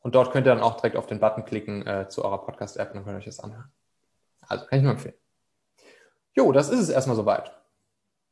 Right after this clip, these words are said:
Noch eine kleine Fragenrunde machen oder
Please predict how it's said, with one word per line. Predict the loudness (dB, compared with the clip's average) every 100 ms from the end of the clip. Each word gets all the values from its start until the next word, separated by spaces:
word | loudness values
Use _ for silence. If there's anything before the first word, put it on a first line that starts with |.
| _ _ _
Noch | -6
eine | 0
kleine | 2 0
Fragenrunde | 2 4 6 4 4
machen | 4 2 2 2
oder | 6 6 4 -6 -18